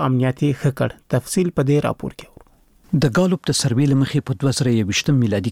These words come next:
Speaker 2: کال کې په افغانستان کې دوه دېرش فیصده نارینه وو د شپې په مخه د ګرځېدو پر مهال د خوندیتوب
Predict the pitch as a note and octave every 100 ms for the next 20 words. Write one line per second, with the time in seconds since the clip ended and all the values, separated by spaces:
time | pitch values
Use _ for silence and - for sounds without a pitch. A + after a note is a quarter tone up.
0 | - D3 - F3+ D3 C3 B2 A2+ - C3
1 | - B2 G2 A#2+ C3+ C3 - - - B2+
2 | G#2+ G#2 G2+ G#2 A2 C3+ D#3+ _ - -
3 | - E3 - - F#3+ D#3 D3+ D3+ C3 B2
4 | A2 B2 A2+ G#2+ A2+ G#2+ F#2 G#2+ - -
5 | G#2+ F2+ - G#2+